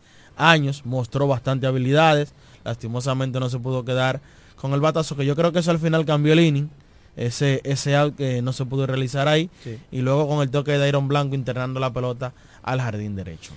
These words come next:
Speaker 2: En el momento clave del partido fue ese, el quinto inning, donde las Estrellas Orientales tuvieron un rally de cuatro carreras,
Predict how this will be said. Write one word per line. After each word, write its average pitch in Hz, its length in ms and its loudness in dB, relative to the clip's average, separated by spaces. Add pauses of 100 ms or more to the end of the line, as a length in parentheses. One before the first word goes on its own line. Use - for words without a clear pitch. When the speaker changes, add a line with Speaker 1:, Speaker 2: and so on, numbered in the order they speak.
(160)
Speaker 2:
En 139 760 0
el 139 160 -2
momento 151 340 -2
clave 175 240 4
del 170 140 2
partido 165 400 0
fue 180 240 0
ese, 180 320 -2
el 120 180 -6
quinto 160 380 -2
inning, 185 260 0
donde 127 220 -2
las 117 140 -6
Estrellas 143 360 2
Orientales 135 560 0 (300)
tuvieron 143 320 2
un 143 60 0
rally 151 260 2
de 131 120 -2
cuatro 175 380 0
carreras, 208 540 0